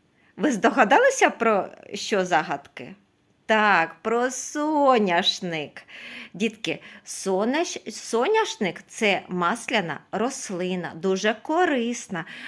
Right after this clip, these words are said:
Наша Україна вирощує дуже багато соняшника і продає, е, таке поживне, таке смачне масло, е, і в нашій країні, і в інші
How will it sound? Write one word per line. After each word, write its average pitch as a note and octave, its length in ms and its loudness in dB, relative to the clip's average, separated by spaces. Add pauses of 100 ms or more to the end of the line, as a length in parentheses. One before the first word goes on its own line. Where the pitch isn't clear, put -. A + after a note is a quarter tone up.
(180)
Наша G#3 340 2
Україна F3+ 920 -2
вирощує F3 920 -4 (280)
дуже C4 520 2 (300)
багато G3 840 -2
соняшника F#3 1080 -6 (280)
і G3 140 2
продає, F3+ 800 0 (380)
е, G2+ 140 -4
таке F3+ 360 -2
поживне, F#3 1040 -2
таке F3+ 340 -2 (240)
смачне G3 720 0
масло, F3+ 800 0 (440)
е, D3+ 360 -2
і E4+ 160 4
в C#4+ 120 2
нашій A#3 460 2
країні, F#3+ 800 0 (200)
і F4+ 340 6 (160)
в F#3 280 -2
інші F#4 480 -2